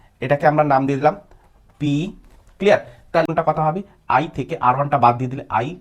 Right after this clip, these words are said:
মাইনাস আর ওয়ান। তাহলে এই কোণটার, এই কোণটার রেসপেক্টে আমি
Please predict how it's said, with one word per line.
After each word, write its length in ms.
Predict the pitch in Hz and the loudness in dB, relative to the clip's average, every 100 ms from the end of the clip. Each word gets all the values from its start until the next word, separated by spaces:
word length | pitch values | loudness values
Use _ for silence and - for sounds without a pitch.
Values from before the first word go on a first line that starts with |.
| _ | _
মাইনাস 520 | 113 117 110 135 - - | -2 0 0 -4 -6 -4
আর 140 | 123 | -2
ওয়ান। 120 | 127 143 - - - - | -2 -6 -14 -20 -20 -6
তাহলে 160 | 208 214 - | 0 0 0
এই 180 | 185 277 - | 0 0 0
কোণটার, 380 | 170 123 - - - - _ _ - - | 0 0 -2 -4 -8 -20 _ _ -20 -4
এই 160 | 170 269 | 0 0
কোণটার 380 | - 190 180 170 | 0 0 2 2
রেসপেক্টে 460 | 151 151 156 - 170 | 0 -2 -6 -2 0
আমি 140 | 165 | 0